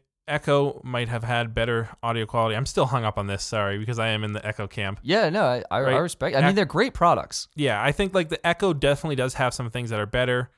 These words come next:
Speaker 1: But overall, I mean, really, the Nest Audio is winning this, but it's really just smart speakers in general kind of are the ones that should be winning. And it, th-, you know, the other <laughs> stuff didn't really stand a chance because the smart speakers are the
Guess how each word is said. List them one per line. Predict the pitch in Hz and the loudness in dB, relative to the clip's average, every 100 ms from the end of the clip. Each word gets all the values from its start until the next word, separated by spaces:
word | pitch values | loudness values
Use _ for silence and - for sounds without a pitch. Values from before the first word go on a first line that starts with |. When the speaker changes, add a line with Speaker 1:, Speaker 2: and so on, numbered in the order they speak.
| _ _ _ _ _ _ _ | _ _ _ _ _ _ _
Speaker 1:
But | 127 131 120 117 - - | 2 4 4 -2 -14 0
overall, | 170 180 139 143 147 | 2 6 8 8 6
I | |
mean, | 131 123 - | 2 -2 -4
really, | 156 180 156 | 0 2 2
the | 131 | 2
Nest | 160 - | 0 0
Audio | 139 139 | 0 2
is | 123 | 0
winning | 113 117 127 139 | -2 -2 -2 0
this, | 156 - - _ | -2 -4 -14 _
but | 127 120 117 - | -2 -2 -2 -10
it's | 131 151 | -10 0
really | 180 | 2
just | 135 - | 2 -2
smart | - 123 120 | 0 0 0
speakers | - 120 123 117 | -6 -6 -4 -6
in | - 107 | -6 -6
general | 95 107 127 131 127 _ _ - | -6 -2 0 0 -4 _ _ -4
kind | 127 | 0
of | 123 127 _ _ _ - | 0 -4 _ _ _ -8
are | 107 | -4
the | 117 | -2
ones | 113 117 110 | 0 0 -2
that | - | -2
should | 127 113 | -4 -2
be | 101 | -2
winning. | 107 113 113 113 | -2 0 -2 -4
And | 110 | -6
it, | 107 - _ _ _ _ _ | -6 -8 _ _ _ _ _
th-, | 160 175 | -6 0
you | 143 | 0
know, | 135 | 4
the | 160 | 4
other | 160 | 4
<laughs> | - | 2
stuff | 151 - | 0 0
didn't | 135 | 0
really | 120 113 | 0 0
stand | - 127 | 0 -4
a | 104 | -4
chance | - 107 113 | -4 -2 -2
because | - 113 123 104 - _ _ _ - - _ | -6 -4 -2 -2 -4 _ _ _ -20 -20 _
the | 139 117 | -6 -4
smart | 156 160 | 2 2
speakers | - 143 139 127 107 - | 2 -2 0 -2 -4 -2
are | 117 120 117 | 2 2 2
the | 113 | -2